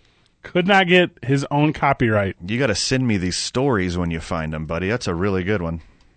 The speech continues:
Speaker 1: We have many text threads together.
Speaker 2: <laughs> Yeah, I know. You think it popped up in one and I missed it?
Speaker 1: Not all of them healthy.
Speaker 2: <laughs> No, you've lost a couple friends in one of 'em.
Speaker 1: I, but that is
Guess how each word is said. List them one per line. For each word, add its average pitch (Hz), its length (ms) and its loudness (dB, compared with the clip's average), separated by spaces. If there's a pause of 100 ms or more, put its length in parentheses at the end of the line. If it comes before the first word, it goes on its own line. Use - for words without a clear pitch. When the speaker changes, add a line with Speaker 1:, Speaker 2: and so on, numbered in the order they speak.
(360)
Speaker 1:
We 208 480 4
have 151 340 2
many 160 360 2
text - 360 -4
threads 117 380 -2
together. 104 460 -2 (120)
Speaker 2:
<laughs> 104 160 -8
Yeah, 117 200 -2
I 104 220 -2
know. 120 140 -8 (520)
You 151 100 0
think 147 220 4
it 135 120 0
popped 135 300 4
up 139 160 4
in 120 160 0
one 123 220 4
and 123 100 4
I 107 80 4
missed 117 320 0
it? - 180 -4 (320)
Speaker 1:
Not 151 280 6
all 151 200 6
of 135 100 2
them 131 180 4
healthy. 120 460 -2 (320)
Speaker 2:
<laughs> 90 80 -8 (2250)
No, 95 340 -2
you've 104 200 -4
lost 98 300 0
a 98 40 -12
couple 90 240 -4
friends 92 360 -2
in 85 160 -4
one 87 140 -2
of 82 120 -4
'em. 82 140 -8 (260)
Speaker 1:
I, 131 140 2
but 160 220 -2
that 175 240 8
is 143 440 2